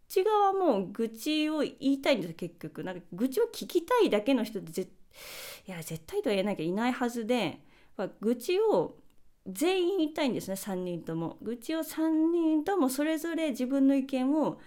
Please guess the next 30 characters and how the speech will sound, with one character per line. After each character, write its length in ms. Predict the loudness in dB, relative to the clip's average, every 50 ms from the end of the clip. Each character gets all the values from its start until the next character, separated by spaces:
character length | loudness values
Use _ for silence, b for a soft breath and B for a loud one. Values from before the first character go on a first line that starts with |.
| B B B
吐 280 | B -14 -8 -6 -4
き 20 | -2
出 120 | 0 -2
し 100 | -2 -4
た 160 | -4 -4 -2
い 140 | -2 -2 -2
か 120 | -4 -4 -2
ら、 140 | -2 -2
と 140 | -4 -4 -6
に 120 | -6 -6 -4
か 140 | -4 -4
く 400 | -4 -2 -2 -2 -2 -2 -4 -8 -14 -8
聞 220 | -2 0 0 0
い 60 | 0
て 80 | 0 0
も 200 | 2 4 4 4
ら 180 | 4 2 0
わ 100 | 0 -2
な 140 | -2 -2 -4
く 80 | -4 -4
て 100 | -6 -6
多 160 | -6 -6 -6
分 160 | -6 -6 -6 -4
い 80 | -2
い 60 | -2
ん 260 | -2 -2 -4 -6 -8 -12
で 140 | -14 -14
す 120 | -14 -14 -16
よ 100 | -14 -14
ね。 220 | -12 -14 -14 -14